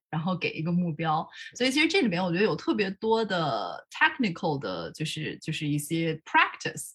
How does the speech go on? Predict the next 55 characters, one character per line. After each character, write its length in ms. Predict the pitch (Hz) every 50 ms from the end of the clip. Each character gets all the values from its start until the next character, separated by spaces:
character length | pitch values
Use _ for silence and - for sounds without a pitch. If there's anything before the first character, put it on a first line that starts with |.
| _
可 120 | _ - 180
以 100 | 170 160
跟， 240 | 165 170 175 170 -
跟 140 | - 208 208
大 80 | 214 202
家 160 | 190 190 196
去 140 | 214 - 202
进 220 | 208 - 202 190
一 40 | 196
步 120 | 196 196
分 260 | 202 - - 247 277 311
享。 180 | - - - - -
但 140 | - 202 208
这 100 | 202 226
个 100 | 214 208
心 360 | 214 - - 277 302 349 440
态 240 | 440 - - 294 220
上 180 | 202 202 160 147
面， 180 | 147 131 139
首 200 | 160 - 151 147
先， 300 | 147 - 139 135 135 151 160 - _
嗯， 280 | 185 180 165 147 - 165
就 100 | - 170
不 80 | - 214
要 140 | 269 311
太 220 | 302 302 - 302 254
多 180 | 226 247 262
的 180 | 269 254 214 185 175
去 420 | - - - - 208 196 175 170
自 180 | 165 - - 220
我 260 | 202 156 - - -
怀 260 | - - - 120 - 131
疑， 200 | 147 147 143 175
或 120 | 170 220
者 100 | 214 196 180
说 160 | 190 196 190
是 240 | 190 - 226 160 - -
就， 140 | - 220
就 180 | 180 - - 185
做 300 | 185 - - - 277 214
就 160 | 175 139 165 165
对 240 | 165 208 214 196
了 120 | - - -
哈。 200 | 170 - - -
就 140 | 180 185 185
我 80 | 226
相 180 | 170 - 202 220
信 100 | 220 202
Chris， 280 | - - 214 208 - 160
你 100 | 147 -
在， 280 | - 170 175 170 156 147
比 120 | - -
如 80 | 151 160
你 120 | 165 151
在 220 | 139 175 180 175